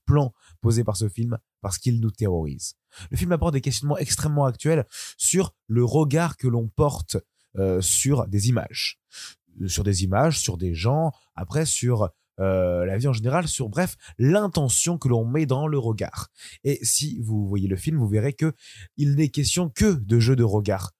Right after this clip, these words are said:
tout le long du film. Énormément de dialogues, énormément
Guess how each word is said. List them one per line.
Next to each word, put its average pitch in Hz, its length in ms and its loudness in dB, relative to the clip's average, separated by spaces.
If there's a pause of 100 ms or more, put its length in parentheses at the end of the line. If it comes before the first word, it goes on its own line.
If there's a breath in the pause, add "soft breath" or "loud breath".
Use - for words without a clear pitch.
(160)
tout 139 120 -2
le 131 60 4
long 117 120 4
du 107 80 0
film. 110 300 -6
Énormément 143 640 2
de 113 260 2 (240 soft breath)
dialogues, 123 680 2
énormément 120 500 2